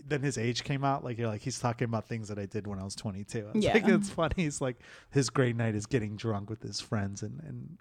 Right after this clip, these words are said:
Speaker 1: going to get burritos. I'm like, "God, it does sound pretty good."
Speaker 2: <laughs> I mean, that's the other thing too about, I, I mean, really where my, like, no yogis came in is, I mean, that was my career for ten years.
Speaker 1: Yeah.
Speaker 2: You know what I mean?
Speaker 1: You're
Speaker 2: So
Speaker 1: still doing it or no?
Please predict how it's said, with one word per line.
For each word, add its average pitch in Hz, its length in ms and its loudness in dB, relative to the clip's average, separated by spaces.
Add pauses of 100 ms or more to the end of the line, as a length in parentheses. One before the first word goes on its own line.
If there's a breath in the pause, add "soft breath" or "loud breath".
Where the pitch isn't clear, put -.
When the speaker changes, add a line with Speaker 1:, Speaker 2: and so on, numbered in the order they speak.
Speaker 1:
going 104 200 0
to 101 60 -4
get 101 180 -6
burritos. 123 480 -8
I'm 117 100 -8
like, 107 180 -10
"God, 113 280 -16
it 104 100 -20
does 120 160 -6
sound 104 240 -10
pretty 113 240 -12
good." 285 960 10
Speaker 2:
<laughs> - 100 4 (540 loud breath)
I 254 80 12
mean, 262 100 12
that's 254 160 10
the 254 120 10
other 220 180 10
thing 196 200 2
too 196 200 6
about, 175 320 8
I, 175 80 8 (180)
I 196 80 8
mean, 185 160 4
really 185 200 6
where 170 400 4
my, 175 180 2
like, 165 200 2
no 185 260 4
yogis 165 440 4
came 190 240 4
in 190 260 6
is, 180 240 2
I 208 80 8
mean, 220 140 4
that 214 140 8
was 208 120 8
my 202 220 6 (420)
career 208 460 6 (220)
for 139 240 4
ten 170 260 4
years. 170 160 2
Speaker 1:
Yeah. 139 160 0 (100)
Speaker 2:
You 175 120 4
know 156 100 6
what 165 60 6
I 156 40 4
mean? 185 300 4
Speaker 1:
You're 151 100 0
Speaker 2:
So 202 120 4
Speaker 1:
still 170 160 6
doing 151 260 0
it 190 100 -2
or 147 80 -2
no? 113 180 -10